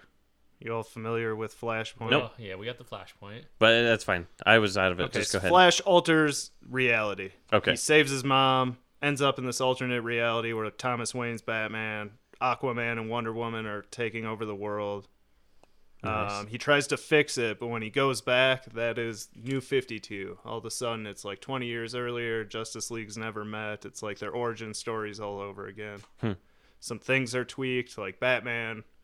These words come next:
Speaker 1: exists, all the Robins are there, but, like, Tim Drake was never actually a Robin. He's been doing the Red Robin thing on his own the whole time.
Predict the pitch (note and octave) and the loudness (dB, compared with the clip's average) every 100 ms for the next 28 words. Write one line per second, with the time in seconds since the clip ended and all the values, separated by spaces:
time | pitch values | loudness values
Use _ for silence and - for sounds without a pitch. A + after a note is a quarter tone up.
0 | _ _ _ _ _ _ _ _ _ - | _ _ _ _ _ _ _ _ _ -10
1 | C3+ C3 E3 E3 D#3 - - - D3 D3+ | -6 4 8 8 6 -2 -6 4 6 8
2 | C3+ C#3 C#3+ C#3+ C#3 C3+ C3+ C3+ C3 B2+ | 8 10 10 8 2 2 2 4 2 2
3 | A2+ G#2+ G2+ - C#3 A#2 B2 A#2+ A#2 A2 | 0 -2 -4 -4 -4 -2 0 0 -2 -6
4 | A#2 A2 G#2+ G#2 G#2 G2+ G2 G2 F#2+ G2 | -4 -2 -2 -2 -4 -6 -4 -4 -4 -8
5 | F#2+ A2 G#2 G#2+ G2+ G#2 G#2+ G#2 G2+ G#2 | -12 -12 -12 -12 -8 -8 -6 -8 -6 -6
6 | G2+ G2+ G2+ G2+ A2 G#2 G2+ G2 G2 G2 | -4 -4 -6 -8 -8 -8 -10 -12 -10 -10
7 | G2 G2 G2 G2+ - G#2 G2+ | -10 -10 -10 -12 -12 -12 -12